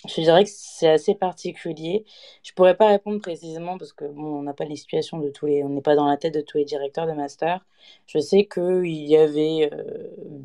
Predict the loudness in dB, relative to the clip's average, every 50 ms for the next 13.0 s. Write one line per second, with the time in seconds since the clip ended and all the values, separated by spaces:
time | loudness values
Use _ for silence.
0 | -18 -10 -8 -8 -6 -6 -6 -4 -2 0 4 4 4 4 4 0 0 0 0 0
1 | 0 0 0 0 0 0 -2 2 2 0 2 2 -2 -2 -2 -4 -4 -4 -6 -6
2 | -6 -6 -8 -8 -8 -8 -8 -8 -8 -10 -14 _ _ _ -20 -20 _ _ -6 -4
3 | -4 -4 -2 -2 -4 -4 -2 0 0 0 0 0 0 -2 -2 -2 -4 -6 -10 -6
4 | -6 -6 -4 -4 -6 -8 -4 -4 -2 -2 -2 -2 -4 -6 -8 -10 -12 -12 -10 _
5 | -8 -8 -6 -8 -12 -12 _ -10 -6 -4 -4 -4 -4 -6 -10 -12 -10 -14 -16 -14
6 | -12 -12 -12 -10 -8 -10 -10 -12 -16 -20 -20 -18 -18 -20 -20 -20 -20 -20 -20 _
7 | _ _ _ _ _ 0 0 0 2 -2 -6 -6 -6 -8 -4 4 6 8 8 8
8 | 8 6 4 0 -6 -16 -20 -12 _ -2 -2 0 4 2 4 6 6 6 6 4
9 | 4 2 0 _ 0 0 0 0 -2 -6 -6 -8 -6 -4 -4 -2 0 0 0 0
10 | -2 -2 -2 -4 -4 -2 -2 -4 -2 -2 -4 -6 -6 -6 -8 -8 -10 _ _ _
11 | _ _ _ -2 -2 0 0 0 -2 -4 -8 -10 -12 -12 -10 -12 -14 -14 -8 -6
12 | -4 -4 -4 -6 -8 -10 -8 -4 -4 -6 -6 -6 -10 -10 -6 -4 -4 -4 -4 -6